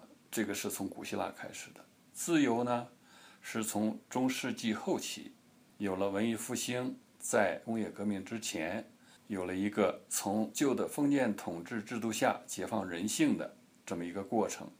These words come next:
被称之为人类的自由和人类追求自由的一个过程。到后来又延续到解放黑奴、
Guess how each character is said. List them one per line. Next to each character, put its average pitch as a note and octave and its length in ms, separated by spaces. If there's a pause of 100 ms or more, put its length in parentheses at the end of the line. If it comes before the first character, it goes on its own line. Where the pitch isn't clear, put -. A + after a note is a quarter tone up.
(160)
被 F#2 140
称 G2 240
之 F#2+ 100
为 E2 340 (240)
人 F2 220
类 G2 140
的 - 160
自 A2+ 240
由 D#2 200 (120)
和 - 180
人 E2+ 180
类 G2 260
追 C3 220
求 F2+ 220
自 F#2 220
由 E2 120
的 E2 100
一 D#2+ 120
个 D#2+ 80
过 G2 240
程。 - 160 (320)
到 A2+ 100
后 B2 220
来 F#2+ 220
又 G#2 120
延 F#2 220
续 G#2 160
到 F2+ 240 (300)
解 F2 200
放 G2+ 240
黑 G#2+ 240
奴、 G2+ 400